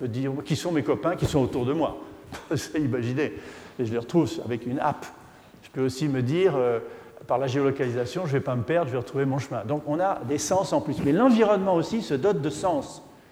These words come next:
Comment ? Des puces R F I D dans les murs, des Q R codes dans les affiches. Euh, si ça vous amuse, et ceux que, qui le veulent, mais j'en ai pas beaucoup, je vous fais un petit cadeau. Euh, je peux vous donner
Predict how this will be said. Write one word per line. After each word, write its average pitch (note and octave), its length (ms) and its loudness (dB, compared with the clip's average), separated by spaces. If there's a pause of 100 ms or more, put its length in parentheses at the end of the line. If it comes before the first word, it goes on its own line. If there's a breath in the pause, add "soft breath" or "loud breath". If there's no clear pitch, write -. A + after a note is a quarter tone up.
(340 loud breath)
Comment ? F#3+ 460 2 (160)
Des C#3 160 -4
puces D3 280 -4
R C3+ 160 2
F C3 120 -6
I D3 60 -2
D C#3+ 160 0
dans B2+ 100 -2
les A#2+ 120 -4
murs, G3+ 300 2 (380 loud breath)
des C#3+ 140 0
Q D#3 200 2
R D3 120 -2
codes D3+ 200 2
dans B2+ 120 -2
les A#2+ 140 -4
affiches. F#3+ 500 -4 (380 loud breath)
Euh, - 120 -8
si C3+ 180 -12
ça C3+ 140 -8
vous B2+ 180 -4
amuse, D3+ 340 -4
et C3 60 -4
ceux B2 160 -8
que, A2 240 -8
qui - 160 -10
le A#2 140 -4
veulent, D3 200 -2
mais C#3+ 100 0
j'en A#2 120 -2
ai A2+ 60 -2
pas A2+ 140 -4
beaucoup, G#2+ 340 0
je - 80 -8
vous G#2 80 -8
fais - 120 -8
un - 40 -4
petit - 180 6
cadeau. C#3 380 -2 (840 loud breath)
Euh, A#2 120 -8 (360)
je - 120 -12
peux C#3+ 100 0
vous C3+ 160 2
donner C#3 460 2